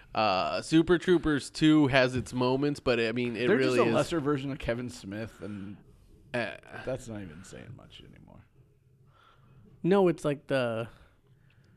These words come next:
Speaker 3: Happy Gilmore squad, but not as
Speaker 2: I don't
Speaker 3: big.
Speaker 2: know, man. Lots of disappointment constantly.
Speaker 3: Yeah.
Speaker 2: Like Club Dread. Ugh.
Speaker 3: I didn't watch it.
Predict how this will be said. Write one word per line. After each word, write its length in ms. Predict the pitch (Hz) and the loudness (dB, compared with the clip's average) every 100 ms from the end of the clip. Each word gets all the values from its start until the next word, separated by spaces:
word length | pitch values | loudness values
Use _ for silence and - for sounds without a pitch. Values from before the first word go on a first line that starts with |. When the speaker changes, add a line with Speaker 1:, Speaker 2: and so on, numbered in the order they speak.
| _ _ - _ _ _ _ _ _ | _ _ -20 _ _ _ _ _ _
Speaker 3:
Happy 300 | 113 151 160 | -6 -2 -2
Gilmore 720 | 135 135 147 131 120 98 98 - - | 0 0 0 0 -2 -4 -6 -12 -20
squad, 540 | - - 117 101 110 127 | -16 -4 0 0 -2 -4
but 140 | 123 | -4
not 340 | 120 113 95 - | -4 -6 -8 -12
as 400 | 120 110 107 - _ - _ _ | -10 -10 -10 -18 _ -20 _ _
Speaker 2:
I 120 | 123 | -12
don't 120 | 107 92 | -8 -6
Speaker 3:
big. 320 | 135 120 - | -6 -8 -12
Speaker 2:
know, 60 | |
man. 180 | 50 - - _ - - _ _ - - - - - | -18 -20 -20 _ -20 -20 _ _ -20 -20 -20 -18 -12
Lots 180 | 190 180 | -12 -10
of 80 | |
disappointment 600 | - - - - 107 110 | -12 -14 -14 -12 -12 -12
constantly. 420 | - 98 104 113 113 | -12 -10 -8 -6 -4
Speaker 3:
Yeah. 60 | |
Speaker 2:
Like 100 | 113 | -4
Club 220 | 123 143 113 | -4 -8 -8
Dread. 400 | 110 117 123 98 | -8 -6 -6 -8
Ugh. 220 | 95 92 - | -12 -14 -4
Speaker 3:
I 80 | 131 | 0
didn't 180 | 151 135 | 0 -2
watch 300 | 120 120 | -6 -8
it. 120 | 127 | -12